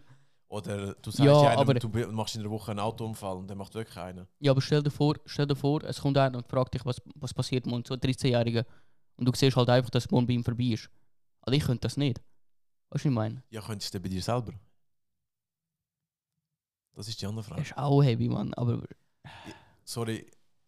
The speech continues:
Speaker 1: Also.
Speaker 2: Ich habe ja Leute gerne und alles, aber ich
Speaker 3: <laughs> Scheiß auf die.
Speaker 2: Digga, wenn sie fragen, ich gebe ihnen nicht die Antwort, weißt du, wie ich meine?
Speaker 3: Ja, schon heavy, Mann.
Speaker 1: Also, weißt
Speaker 2: Und
Speaker 1: ich
Speaker 2: wenn, gebe ich ihnen zuerst eine Vorwendung, so, willst du, willst du wirklich wissen, es ist heavy.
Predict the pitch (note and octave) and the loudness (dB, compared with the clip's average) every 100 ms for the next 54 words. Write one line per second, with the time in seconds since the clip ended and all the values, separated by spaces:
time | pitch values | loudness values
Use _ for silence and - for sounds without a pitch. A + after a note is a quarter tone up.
0 | - A#2 A#2 G#2 _ _ - A2+ A2+ G#2+ | -8 -6 -4 -6 _ _ -16 -6 -2 0
1 | G2+ G#2 - - G#2+ G#2+ - G2 G2+ G2 | 0 -2 -8 -14 -10 -10 -8 -6 -6 -6
2 | F2+ E2+ E2+ E2 F2+ F#2 D#3 G3 E3+ F#3 | -8 -10 -10 -12 -6 4 6 6 4 2
3 | D3 - - - D3 D3 C#3+ C3 C3+ C4+ | -2 -4 -10 -2 -2 0 2 2 0 -8
4 | - - - D#3+ G#2+ D#3+ F#3+ D#3 A#2+ - | -8 -4 0 2 4 2 4 0 -2 -8
5 | A2+ B2 A#2+ A2+ G#2 - - - _ A2 | -4 0 0 -2 -8 -12 -18 -20 _ -20
6 | - A#2 B2 B2+ B2 C#3+ - F#2+ A2 G#2+ | -10 -6 -2 -2 -2 -4 -4 -4 -4 -6
7 | G2 G2 - _ - - - - - - | -8 -10 -18 _ -20 -16 -16 -16 -16 -14
8 | - - - _ _ _ _ _ _ - | -14 -14 -18 _ _ _ _ _ _ -18
9 | D#3+ F3+ - E3 B2 B2 A#2 A2 A2 A2+ | -12 -8 -4 -2 -2 -2 -4 -8 -8 -10
10 | G#2+ B2 - - C3 B2 G2+ - A2 A2+ | -10 -10 -10 -6 -6 -4 -8 -10 -10 -10
11 | A#2+ - G#2+ A#2+ C#3 C3+ C3 C3+ G#2 F#2+ | -10 -10 -10 -8 -8 -8 -12 -10 -8 -8
12 | G#2+ A#2+ A2 F2 | -4 -2 -4 -6